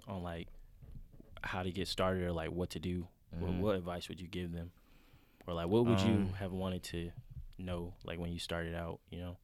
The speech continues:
Speaker 2: Um, sometimes, sometimes you gotta be selfish and work on yourself.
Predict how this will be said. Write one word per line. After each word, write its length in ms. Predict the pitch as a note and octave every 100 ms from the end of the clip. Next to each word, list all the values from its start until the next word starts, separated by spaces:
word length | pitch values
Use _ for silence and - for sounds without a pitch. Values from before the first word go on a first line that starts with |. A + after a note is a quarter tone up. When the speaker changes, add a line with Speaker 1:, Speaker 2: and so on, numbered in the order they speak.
| _ - F#2
Speaker 2:
Um, 540 | G2+ G2 G2 F#2 F#2+ G#2 _ _ - - - _ - - - - - - - - _ _ _ _ _ _ _ - - - - -
sometimes, 1200 | - F2+ F#2 - F2 F2+ F2 F2 E2 - - - _ _ - - - - - - - - _ _
sometimes 600 | - E2+ E2+ - E2 E2
you 100 | D#2+
gotta 320 | D2+ D#2+ D#2+
be 140 | D#2 D#2+
selfish 540 | - E2+ E2 E2+ D#2
and 100 | D#2
work 220 | D2+ D#2
on 120 | D#2+ D2
yourself. 640 | D2 - D#2+ F2 - -